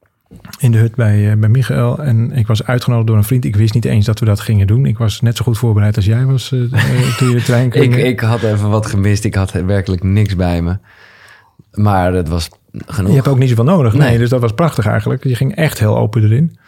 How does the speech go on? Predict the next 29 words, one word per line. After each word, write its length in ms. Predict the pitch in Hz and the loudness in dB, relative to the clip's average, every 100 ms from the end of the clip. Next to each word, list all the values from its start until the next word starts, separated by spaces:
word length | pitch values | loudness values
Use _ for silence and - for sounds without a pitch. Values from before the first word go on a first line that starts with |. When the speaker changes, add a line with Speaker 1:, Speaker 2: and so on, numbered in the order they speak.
| - _ _ _ | -20 _ _ _
Speaker 1:
En, 260 | 120 113 - | -2 0 0
en 140 | 123 | -2
zo 120 | 123 | 0
ging 180 | 135 127 | 0 0
ik 100 | 107 | 2
ook 160 | 143 165 | 0 0
mijn 140 | 165 | 0
allereerste 320 | 165 156 113 | 0 0 0
hut 120 | 139 127 | -2 0
in. 140 | 113 | 0
Ik 180 | 110 110 | 0 -2
was 160 | 113 | -2
daar 100 | 107 | 0
op 80 | 110 | 0
een 100 | 107 | 2
nieuwjaarsbijeenkomst 920 | 113 123 117 110 107 110 113 110 104 | 2 2 2 2 0 0 0 0 0
van 100 | - | 2
een 60 | 104 | 0
vriend 220 | 120 123 | 0 0
van 80 | 120 | 0
mij 180 | 110 104 | 0 0
die 120 | 107 | 0
allemaal 200 | 110 107 | 0 0
wel 100 | 104 | 0
gekke 240 | - 110 | -2 -4
dingen 400 | 110 117 110 107 | -2 0 0 0
organiseert. 420 | 110 107 107 104 104 | 0 0 0 0 0
En 80 | |
die 240 | 107 107 | 0 -2